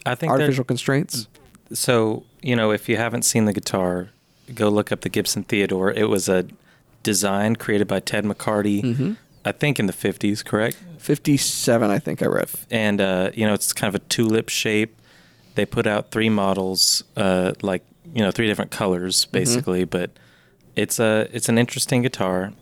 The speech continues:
Speaker 1: and it brings me to my next one, which I don't know if you saw, the Leo Scala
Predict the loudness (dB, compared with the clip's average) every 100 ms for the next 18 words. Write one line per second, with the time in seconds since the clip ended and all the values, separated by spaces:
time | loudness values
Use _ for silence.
0 | -2 0 2 0 -6 -6 -4 -2 0 0
1 | 0 -2 -2 0 -4 _ _ -2 0 -2
2 | -4 0 2 2 0 0 0 2 2 0
3 | 0 2 2 2 0 2 2 2 0 -2
4 | 0 0 0 -4